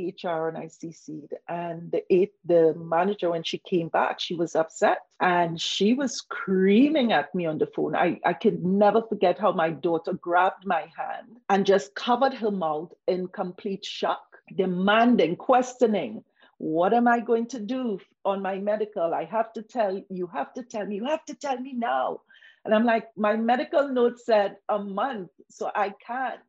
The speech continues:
tell you it's a month." And she just kept going, "You're holding the company ransom." She's screaming. And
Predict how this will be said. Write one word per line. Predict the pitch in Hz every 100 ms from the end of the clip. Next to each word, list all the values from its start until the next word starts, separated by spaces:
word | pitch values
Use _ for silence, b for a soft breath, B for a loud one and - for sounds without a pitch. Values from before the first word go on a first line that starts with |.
| _ -
tell | - 262 285
you | 220 160
it's | -
a | 190
month." | 185 196 175
And | - 175
she | - 311 247
just | 190 185 -
kept | 147 - _
going, | 254 269 214 185
"You're | 160
holding | 165 208 190 175
the | 147
company | - 196 185 180 165 180
ransom." | 147 254 247 240 214 175
She's | - 147 -
screaming. | - - 285 277 254 180 151 B B B B B _
And | 196 196 190 185 180